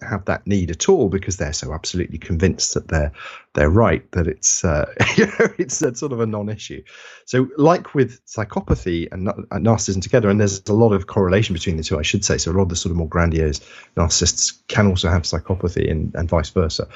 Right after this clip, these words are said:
Um, I think there is a, a limit. And I think that if we think about Steven Pinker's work on the reduction of violence in societies over time, these aren't societies that value the,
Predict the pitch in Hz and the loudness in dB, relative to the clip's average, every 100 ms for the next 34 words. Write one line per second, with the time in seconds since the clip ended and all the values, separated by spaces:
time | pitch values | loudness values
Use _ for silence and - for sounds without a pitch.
0 | - - _ - 85 82 78 - - 127 | -18 -18 _ 0 2 4 2 -2 0 0
1 | 123 110 98 95 87 78 - 98 92 - | 2 4 4 4 0 -2 0 2 2 2
2 | 101 101 135 127 113 - - - _ _ | 0 2 0 2 0 0 -10 -20 _ _
3 | - 110 113 101 98 - 110 92 123 127 | -2 2 4 4 2 2 0 0 0 0
4 | 113 90 76 78 - 76 71 67 - 85 | -2 -6 -6 -6 -8 -10 -12 -14 -12 -6
5 | 90 - 76 90 90 87 - 82 - 95 | -6 -6 -4 0 2 2 -2 -4 0 0
6 | 82 73 78 69 - 135 104 71 82 - | 0 -2 -4 -4 -2 0 0 -2 -6 -8
7 | - - _ _ _ 104 113 107 120 120 | -20 -20 _ _ _ 2 4 6 6 6
8 | 120 104 101 95 87 85 82 87 95 101 | 2 0 2 2 0 -4 -6 0 2 4
9 | 90 85 | 2 -2